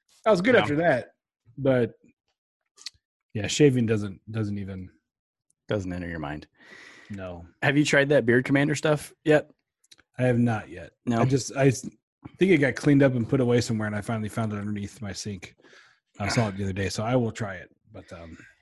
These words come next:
Speaker 2: Yeah, I mean, if you don't like it, no big deal. But it's, uh, it's oily. It definitely, it keeps your,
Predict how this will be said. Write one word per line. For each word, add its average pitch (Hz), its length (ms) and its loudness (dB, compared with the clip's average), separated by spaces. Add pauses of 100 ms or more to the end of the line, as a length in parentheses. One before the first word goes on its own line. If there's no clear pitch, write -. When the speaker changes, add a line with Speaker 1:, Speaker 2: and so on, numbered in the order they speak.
(120)
Speaker 2:
Yeah, - 220 0
I 160 40 2
mean, 165 120 4
if 151 60 2
you 170 80 2
don't 135 120 2
like 110 140 0
it, 117 100 -4
no 127 120 -2
big 101 140 -4
deal. 101 320 -2
But 101 200 -2 (1160)
it's, - 240 -4
uh, 117 220 4 (100)
it's 151 220 2
oily. 156 540 6
It 107 160 -4
definitely, 120 720 0
it - 240 -6 (120)
keeps - 360 -2
your, 123 320 4